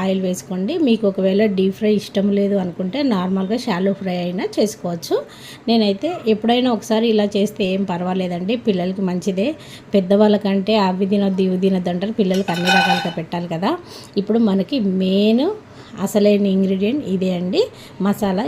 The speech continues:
ఈ మసాలా ఎలా చేయాలంటే ఒక గుప్పడి పల్లీలు తీసుకొని వీటిని మంచి కలర్ వచ్చే వరకు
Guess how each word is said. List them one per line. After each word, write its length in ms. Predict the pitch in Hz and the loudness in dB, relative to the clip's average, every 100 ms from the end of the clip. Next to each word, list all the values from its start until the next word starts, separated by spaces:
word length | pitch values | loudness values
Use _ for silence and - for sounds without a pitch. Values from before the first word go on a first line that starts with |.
| 269 | 0
ఈ 20 | 185 | 0
మసాలా 340 | 180 190 190 180 | -2 -2 -2 -2
ఎలా 140 | 180 185 | -2 -2
చేయాలంటే 480 | 180 180 175 180 294 | -2 -2 -6 -4 -2
ఒక 80 | 262 196 | 0 0
గుప్పడి 260 | 190 208 208 | 2 0 0
పల్లీలు 280 | 185 190 202 | 0 2 2
తీసుకొని 380 | 196 190 - 196 254 | 0 -2 -2 -2 0
వీటిని 300 | 214 202 254 226 | 0 0 0 0
మంచి 260 | 190 202 202 | 0 -2 -2
కలర్ 200 | 180 175 | -2 -2
వచ్చే 200 | 180 - 170 | -4 -4 -6
వరకు 200 | 165 | -4